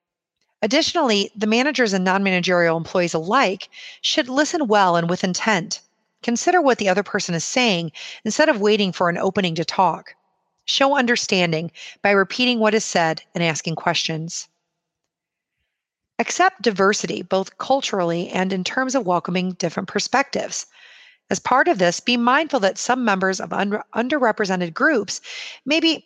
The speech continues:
more uncomfortable speaking up at work. Treat others as they would like to be treated rather than how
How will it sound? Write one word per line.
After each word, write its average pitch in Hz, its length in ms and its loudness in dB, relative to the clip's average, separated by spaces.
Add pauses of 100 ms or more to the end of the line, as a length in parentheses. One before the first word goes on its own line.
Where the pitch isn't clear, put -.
(100)
more 277 380 2
uncomfortable 233 600 -2
speaking - 320 -4
up 220 120 0
at 202 120 -2
work. 214 440 0 (760)
Treat 349 320 2
others 202 320 2
as 170 160 -2
they 180 100 0
would 175 160 -2
like 180 200 0
to - 80 -10
be 220 100 -2
treated 180 500 -2
rather 185 220 2
than 185 160 0
how 180 400 0